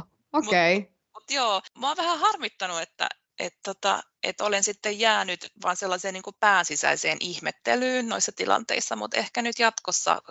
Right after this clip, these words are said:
Speaker 1: koitan muistaa, jos tällaisia vielä tulee, niin et, et, et jos siitä sais sit sellaisen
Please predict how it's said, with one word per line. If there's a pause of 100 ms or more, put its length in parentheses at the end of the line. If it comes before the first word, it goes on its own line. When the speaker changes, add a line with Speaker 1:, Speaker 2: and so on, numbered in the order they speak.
(160)
Speaker 1:
koitan
muistaa,
jos
tällaisia
vielä
tulee,
niin (100)
et,
et,
et
jos
siitä
sais
sit
sellaisen